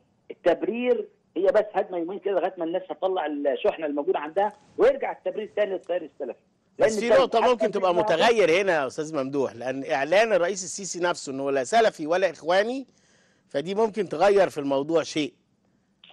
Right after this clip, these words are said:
Speaker 1: الإعلان ده في ألفين وأربعتاشر، ما قالوش امبارح ولا النهارده الصبح.
Speaker 2: آه، ما أنا عارف، ما هو يعني، آه، في ناس بيقولوا إن أجهزة الدولة بتتعاون، لأن في كتل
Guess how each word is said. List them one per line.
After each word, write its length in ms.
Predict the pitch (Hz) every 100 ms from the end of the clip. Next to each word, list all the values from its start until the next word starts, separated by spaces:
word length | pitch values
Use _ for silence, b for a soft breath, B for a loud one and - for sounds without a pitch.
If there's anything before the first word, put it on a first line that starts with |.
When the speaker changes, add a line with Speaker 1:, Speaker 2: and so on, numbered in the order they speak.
| B B -
Speaker 1:
الإعلان 640 | 165 165 175 156 160 233 226
ده 240 | 247 254
في 60 | 220
ألفين 180 | 214 202
وأربعتاشر، 600 | 165 139 - 123 - 98
ما 120 | 131
قالوش 180 | 202 -
امبارح 360 | 151 175 180
ولا 100 | 139
النهارده 240 | 139 156 160
الصبح. 140 | -
Speaker 2:
آه، 100 | 147
ما 100 | 180
أنا 80 | 170
عارف، 360 | 170 247 196 123
ما 80 | 135
هو 280 | 170 175 156
يعني، 420 | 143 147 151 143 b b b -
آه، 120 | 135
في 180 | 131 196
ناس 220 | 208 208
بيقولوا 280 | 180 185 202
إن 80 | 180
أجهزة 300 | 156 196 180
الدولة 300 | 165 190 180
بتتعاون، 520 | 151 139 143 196 208
لأن 240 | 190 175
في 200 | 156 214
كتل 540 | 190 226 254 208 170